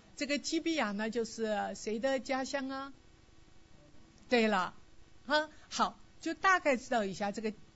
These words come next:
地理位置啊，他们都离基甲不是很远，看到哈？那基比亚和加巴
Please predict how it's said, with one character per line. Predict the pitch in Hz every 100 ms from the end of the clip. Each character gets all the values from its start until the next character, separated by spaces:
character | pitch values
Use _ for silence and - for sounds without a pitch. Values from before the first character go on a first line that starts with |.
| -
地 | 302 233
理 | 180
位 | 165 247 226 165
置 | - 185
啊， | 202 302 359 - - -
他 | 262
们 | 240 262 262
都 | 392 370
离 | 330 285
基 | 202 269
甲 | 233 190
不 | - 233
是 | 233
很 | 196 196 226
远， | 220 - - - - - - - - - - 269
看 | 247
到 | 254 277
哈？ | 339 339 - -
那 | 254 233 214 208
基 | - 330
比 | 359
亚 | 302 220
和 | 202 226
加 | - 254
巴 | 254 247 247